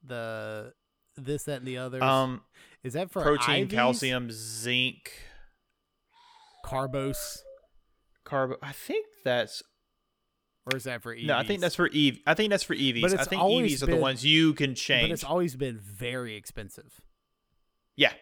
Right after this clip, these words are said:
Speaker 2: It's always, like, post-game stuff. And it's always, like, just a minute detail
Speaker 1: See, but this,
Speaker 2: with
Speaker 1: like,
Speaker 2: it,
Speaker 1: I
Speaker 2: too.
Speaker 1: love the way they did it in Arceus because I was like, "Okay, that means my, you know,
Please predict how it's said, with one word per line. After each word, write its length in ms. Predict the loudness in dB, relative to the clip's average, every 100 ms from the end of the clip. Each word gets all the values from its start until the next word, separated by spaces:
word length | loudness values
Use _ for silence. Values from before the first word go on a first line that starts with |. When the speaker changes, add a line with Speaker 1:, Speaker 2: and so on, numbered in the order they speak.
| _ _ _ _ -10
Speaker 2:
It's 180 | -4 -2
always, 260 | -2 -2
like, 180 | -8 -8
post-game 460 | -8 -8 -6 -6 -8 _ _ _ _ _ _ _ _ _ _ _ _
stuff. 320 | -10 -6 -6 -4
And 100 | -6
it's 100 | 0
always, 260 | 0 0
like, 200 | -4 -8
just 220 | -10 -10 -10 -14
a 60 |
minute 600 | -8 -2 -2 -2 -6 -8
detail 460 | -10 -14 -12 -12 -8
Speaker 1:
See, 160 | -6
but 140 | -4 -2
this, 180 | -2 0
Speaker 2:
with 60 |
Speaker 1:
like, 120 | -2 0
Speaker 2:
it, 40 |
Speaker 1:
I 120 | 0 2
Speaker 2:
too. 60 |
Speaker 1:
love 180 | 2 0
the 80 | -2
way 140 | -2
they 180 | 0 -2
did 160 | -2 -2
it 120 | -4
in 60 |
Arceus 380 | -4 -4 -6 -8
because 220 | -6 -6
I 20 | -6
was 100 | -6
like, 160 | -6 -4
"Okay, 240 | -2 -2
that 180 | -4 -4
means 320 | -4 -6 -8 -18 -20 _ _ _
my, 840 | -8 -4 2 4 4 4 2 0 -4 _ _ _ -10
you 140 | -8
know, 320 | -6 -8 -12